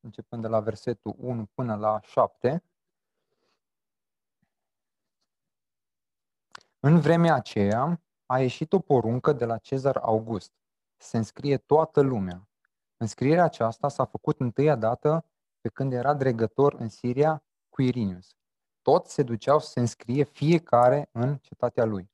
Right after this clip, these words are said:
Iosif s-a suit și el din Galileea, din cetatea Nazaret, ca să se ducă în Iudeea, în cetatea lui David, numită Betleem, pentru că era din casa și din seminția lui,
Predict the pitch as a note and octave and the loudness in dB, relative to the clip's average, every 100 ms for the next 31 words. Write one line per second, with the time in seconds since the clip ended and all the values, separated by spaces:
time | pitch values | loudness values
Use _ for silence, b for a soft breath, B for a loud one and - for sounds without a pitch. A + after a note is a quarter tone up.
0 | _ _ _ _ _ - A2+ G#2 - D#3 | _ _ _ _ _ -4 0 0 0 -4
1 | F3 C3+ B2 C#3+ D3 - F3 D#3 A#2 C3 | 0 -2 0 -2 -2 2 4 4 2 0
2 | B2 A2 F#2+ G#2 C#3 B2 A2 A#2 - - | 0 0 0 0 0 -2 -2 -2 -2 2
3 | C3+ C3 A#2 A2 A2 F2+ - _ _ _ | 2 2 -4 0 0 0 -8 _ _ _
4 | _ _ _ - C#3+ - - A2 D3 - | _ _ _ -4 -4 -2 -4 -2 0 2
5 | D3+ B2+ C3+ C3+ A2+ G#2+ C#3 E3 - A#2+ | 2 4 4 4 2 2 2 0 -2 -8
6 | G#2+ - C#3+ C3+ A#2 G#2 G2 E2+ F2 - | -8 0 2 2 0 -2 0 -2 -4 -16
7 | - G#2+ C3 - C3+ A2 A#2 C3 B2 A#2 | -8 -6 -2 2 2 2 -2 -2 -2 -4
8 | F2+ F2 _ _ _ _ _ _ _ _ | -6 -12 _ _ _ _ _ _ _ _
9 | _ _ _ - A#2 A#2 A#2+ C3+ D3+ A#2+ | _ _ _ -6 -4 2 4 4 2 0
10 | - C#3 - D3+ B2+ A2+ A2+ A#2 - D3 | -2 -2 -2 -2 -4 -4 -2 -2 0 0
11 | B2+ C3+ C#3 | 2 -2 -8